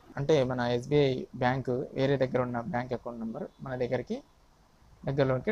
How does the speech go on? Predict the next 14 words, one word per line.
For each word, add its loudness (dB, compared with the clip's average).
ట్రాన్స్‌ఫర్ 2
చేసుకోవచ్చు. -4
అది 0
కూడా 2
ఆన్‌లైన్ -2
ద్వారా, 2
అది -4
నెట్ -4
బ్యాంకింగ్. -6
మనం -2
బ్యాంక్కి 4
వెళ్ళి 0
చేసుకోవడం -4
కొంచెం -6